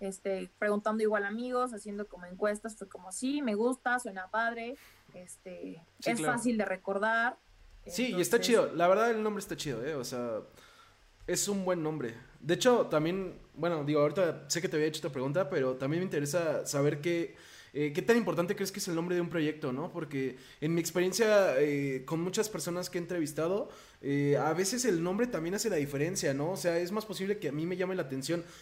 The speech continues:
Speaker 2: Cachito de Tierra que a que me llame la atención, no sé, eh, Cosméticos Mario Bros, ¿no? O, eh, no, no sé cómo sea tu impo-, eh, tu opinión como emprendedora,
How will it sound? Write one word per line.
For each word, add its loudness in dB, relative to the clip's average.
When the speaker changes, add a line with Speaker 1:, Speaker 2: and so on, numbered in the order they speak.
Speaker 2:
Cachito 2
de 8
Tierra 2
que -2
a -2
que -4
me 0
llame 2
la 2
atención, -4
no -2
sé, 0
eh, 2
Cosméticos 0
Mario 6
Bros, 2
¿no? 2
O, 4
eh, 0
no, 2
no 4
sé 2
cómo 2
sea 2
tu 0
impo-, 0
eh, 6
tu 2
opinión 2
como 0
emprendedora, 2